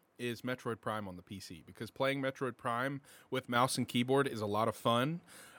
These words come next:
Um, I was listening to the Omega Metroid podcast, and, uh, Dakota Lasky, Dak, played the entire trilogy on his P C,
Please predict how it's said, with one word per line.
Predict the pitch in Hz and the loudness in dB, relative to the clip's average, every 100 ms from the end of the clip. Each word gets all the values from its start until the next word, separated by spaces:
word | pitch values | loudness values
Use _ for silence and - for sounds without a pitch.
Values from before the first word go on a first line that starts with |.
| - | 4
Um, | 139 127 123 123 120 - | 8 8 8 6 4 6
I | 131 | 8
was | 139 | 8
listening | 143 139 147 | 6 4 2
to | 139 127 | 2 4
the | 120 | 4
Omega | 113 120 120 | 4 4 4
Metroid | 113 117 135 113 | 4 2 2 2
podcast, | - 98 98 104 92 - - | 2 2 0 -2 -2 -4 -6
and, | 110 101 101 92 87 | -4 -2 -2 -4 -4
uh, | 101 98 90 87 - - | -2 0 -2 -6 -10 -2
Dakota | 135 139 127 | 4 6 6
Lasky, | 110 123 143 - 95 92 | 8 6 6 0 -4 -2
Dak, | - 117 151 - - - - - - | 4 8 8 6 -10 -14 -16 -18 -4
played | - 143 147 143 123 120 | 6 10 12 10 8 2
the | 123 | 2
entire | 120 117 139 127 | 4 8 8 8
trilogy | - 139 131 107 95 104 | 8 8 8 4 -2 2
on | 120 117 | 4 6
his | 120 | 4
P | - 123 | 2 0
C, | 117 - 117 107 | 2 2 2 2